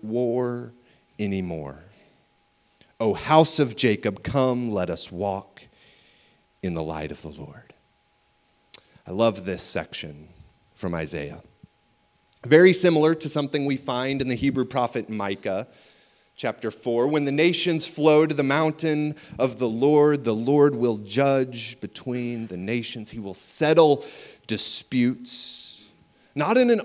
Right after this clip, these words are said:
arbitrary or thoughtless way, not like the judge from The Good Place. Is that Maya Rudolph who plays that character?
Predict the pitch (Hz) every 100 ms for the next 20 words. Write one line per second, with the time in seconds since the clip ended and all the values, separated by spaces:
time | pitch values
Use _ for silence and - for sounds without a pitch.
0 | - 165 175 156 - 160 143 135 131 131
1 | 120 117 107 98 - - _ - - 160
2 | 139 131 104 92 - - 87 80 78 78
3 | 101 143 _ _ _ _ _ - 131 170
4 | 180 185 175 - 123 127 104 135 127 123
5 | 117 - - 117 107 104 90 104 92 107
6 | 104 - 90 78 101 - - - 95 107
7 | 110 104 107 107 107 107 104 - 104 -
8 | 107 95 110 101 - 104 104 - 113 104